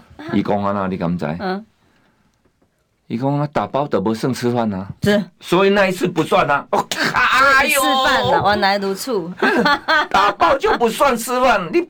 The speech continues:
Speaker 1: <laughs> 那一次是做了二十分钟就走了。
Speaker 2: 嗯。
Speaker 1: 哈，他就硬把媒体讲成说桃山宴，三天后十月一号在桃山吃饭。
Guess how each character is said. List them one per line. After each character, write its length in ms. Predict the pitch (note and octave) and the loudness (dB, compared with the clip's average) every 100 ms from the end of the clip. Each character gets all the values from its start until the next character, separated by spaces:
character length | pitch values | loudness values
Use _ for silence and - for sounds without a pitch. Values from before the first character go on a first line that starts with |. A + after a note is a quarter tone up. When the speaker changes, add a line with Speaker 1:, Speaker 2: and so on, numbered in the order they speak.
| _ | _
Speaker 1:
<laughs> 1300 | G3 F#3 - - _ _ _ _ - - - _ _ - | -2 -2 -4 -12 _ _ _ _ -20 -20 -20 _ _ -2
那 180 | E3+ D#3+ | 0 0
一 40 | |
次 200 | - D3+ | -2 -4
是 200 | C#3 A2+ _ _ | -4 -6 _ _
做 240 | C#3+ B2 | 0 2
了 120 | G#2 - | 0 0
二 140 | A2+ G2+ | -2 -2
十 200 | - F2+ | -4 -2
分 200 | F#2+ F2+ | 0 0
钟 180 | F#2 | -2
就 120 | F#2 F2+ | -2 -4
走 200 | - - - | -6 -10 -14
了。 120 | - _ | -20 _
Speaker 2:
嗯。 200 | F#3+ D#3 | -12 -12
Speaker 1:
哈， 380 | C#3 F2+ D2 - _ _ - - - _ | -6 -4 -4 -10 _ _ -20 -20 -20 _
他 200 | - D3+ | -2 0
就 160 | D3+ C#3+ | 0 0
硬 320 | - D#3 A2+ F#2 | 2 4 4 2
把 460 | D2+ C2 B1+ - - _ _ | 0 -2 -6 -12 -20 _ _
媒 240 | F2+ F2 | 0 2
体 220 | A2 D#2 C#2+ | 0 -2 -4
讲 260 | C2 C#2+ | -4 -6
成 180 | - C2+ | -10 -10
说 320 | D#2+ D#2+ D#2+ - | -6 -8 -8 -16
桃 280 | - F2 F2 | -6 -4 -4
山 320 | F#2+ F2 F#2 | -4 -4 -2
宴， 240 | F2+ E2+ - - _ _ _ | -2 -4 -4 -12 _ _ _
三 320 | - - C3+ C#3 | -10 -6 -4 -2
天 240 | C3+ A#2+ | -4 -2
后 180 | A#2 E2 | -2 -4
十 280 | - G2 G#2 | -6 -2 0
月 180 | A#2+ | 2
一 180 | - G#2+ | 0 -2
号 300 | G#2 F#2 C#2+ _ _ _ _ _ _ _ _ _ - | 0 -4 -6 _ _ _ _ _ _ _ _ _ -4
在 160 | G#2+ | -4
桃 320 | - - D#2 G2+ | -4 -4 -4 -2
山 260 | G2 F2+ | -4 -4
吃 240 | F#2 - F#2 | -6 -6 -4
饭。 320 | F#2+ D2 | -2 -4